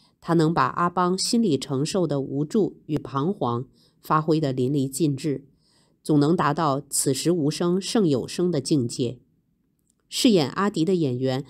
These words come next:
陈泽耀也能把阿迪的鲁莽、冲动刻画得很出色，再加上饰演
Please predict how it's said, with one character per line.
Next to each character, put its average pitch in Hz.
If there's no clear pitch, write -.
陈 147
泽 151
耀 170
也 156
能 147
把 139
阿 170
迪 151
的 156
鲁 139
莽、 127
冲 190
动 180
刻 165
画 147
得 123
很 123
出 135
色， 131
再 226
加 233
上 185
饰 -
演 127